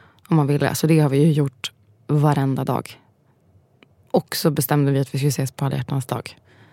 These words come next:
Och vi stötte på varandra en gång i februari, vilket var sämst. Jag var jättekonstig.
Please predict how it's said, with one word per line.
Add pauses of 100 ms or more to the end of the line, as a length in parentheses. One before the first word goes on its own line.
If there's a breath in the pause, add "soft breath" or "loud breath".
(140 soft breath)
Och
vi
stötte
på
varandra
en
gång
i
februari, (200)
vilket
var (200)
sämst.
Jag
var
jättekonstig.